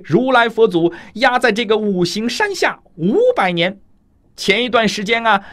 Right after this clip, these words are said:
观世音菩萨经过这里，他对我说呀：如果有一个取经人经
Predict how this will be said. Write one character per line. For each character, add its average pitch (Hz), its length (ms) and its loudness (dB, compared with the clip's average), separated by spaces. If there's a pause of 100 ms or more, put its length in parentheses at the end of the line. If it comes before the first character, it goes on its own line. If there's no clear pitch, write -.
(200)
观 440 240 2
世 330 140 -2
音 311 120 -4
菩 226 220 -6
萨 226 180 2
经 466 300 -4
过 330 160 6
这 233 160 0
里， 87 180 -8 (380)
他 - 140 -2
对 240 120 0
我 190 160 4
说 226 220 2
呀： 196 200 2 (300)
如 240 280 0
果 233 180 4
有 185 160 2
一 175 100 -6
个 240 120 -2
取 - 200 -6
经 247 220 -6
人 226 260 -2
经 - 140 -6